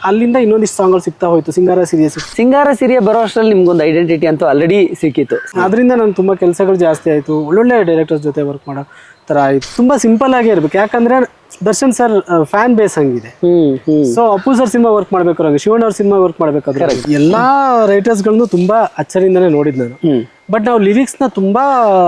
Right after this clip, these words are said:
Speaker 1: ಜೆನ್ಯೂನ್ ಆಗಿ ಅಬ್ಸರ್ವ್ ಮಾಡೋಕೆ ಶುರು ಮಾಡಿದ್ದು ಮುಂಗಾರು ಮಳೆ ಎಲ್ಲ ಬಂದ್ಮೇಲೆ. ಇದನ್ನ ಮೀರಿ ರಮೇಶ್ ಅರವಿಂದ್ ಸರ್ ಒಂದ್ಸತಿ ಕಾಲ್ ಮಾಡಿದ್ರು.
Speaker 2: ಓಕೆ.
Speaker 1: ಸಿಂಗಾರ ಸಿರಿ ರಿಲೀಸ್ ಆಗಿ ಒಂದ್ ದೊಡ್ಡ ಹಿಟ್ ಆಗಿತ್ತು. ಆ ಟೈಮಲ್ಲಿ ಅವ್ರು ಕಾಲ್ ಮಾಡಿದ್ರು. So,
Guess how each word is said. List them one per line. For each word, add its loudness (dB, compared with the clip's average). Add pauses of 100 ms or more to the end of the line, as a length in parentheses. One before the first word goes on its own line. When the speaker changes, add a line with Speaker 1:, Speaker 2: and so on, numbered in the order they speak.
(220)
Speaker 1:
ಜೆನ್ಯೂನ್ 2
ಆಗಿ 0
ಅಬ್ಸರ್ವ್ 0
ಮಾಡೋಕೆ 0
ಶುರು 0
ಮಾಡಿದ್ದು 0
ಮುಂಗಾರು 2
ಮಳೆ 0
ಎಲ್ಲ 2
ಬಂದ್ಮೇಲೆ. -2
ಇದನ್ನ 2
ಮೀರಿ 2
ರಮೇಶ್ 0
ಅರವಿಂದ್ 0
ಸರ್ 0
ಒಂದ್ಸತಿ -2
ಕಾಲ್ -2
ಮಾಡಿದ್ರು. -6
Speaker 2:
ಓಕೆ. -2
Speaker 1:
ಸಿಂಗಾರ 0
ಸಿರಿ 2
ರಿಲೀಸ್ 0
ಆಗಿ 0
ಒಂದ್ -2
ದೊಡ್ಡ 0
ಹಿಟ್ -2
ಆಗಿತ್ತು. 0
ಆ 0
ಟೈಮಲ್ಲಿ 2
ಅವ್ರು 0
ಕಾಲ್ -2
ಮಾಡಿದ್ರು. -12
So, 2